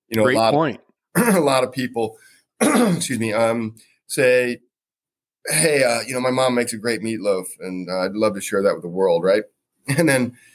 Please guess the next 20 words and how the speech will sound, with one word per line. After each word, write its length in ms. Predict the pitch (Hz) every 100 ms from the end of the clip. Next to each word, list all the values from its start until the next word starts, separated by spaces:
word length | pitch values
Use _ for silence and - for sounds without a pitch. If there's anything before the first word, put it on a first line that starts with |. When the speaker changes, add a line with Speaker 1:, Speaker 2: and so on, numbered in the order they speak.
| _ _ _ -
Speaker 1:
they 120 | 156
open 260 | 151 151 147
up 260 | 143 135 _ _ -
their, 400 | 143 127 120 - _
you 100 | 143
know, 260 | 135 120 117
shop 420 | 117 143 131 123
right 160 | 127 113
next 360 | 135 127 -
to, 580 | 123 117 113 117 117 113 -
you 100 | 127
know, 160 | 117
another 380 | 117 127 131 123 - - -
shop 460 | - 110 120 - -
that 220 | 107 98 - _
is 260 | 87 90 -
serving 300 | - 113 110
meatloaf 340 | 117 107 107 -
too. 260 | 135 92 - -
And 540 | 110 104 101 101 101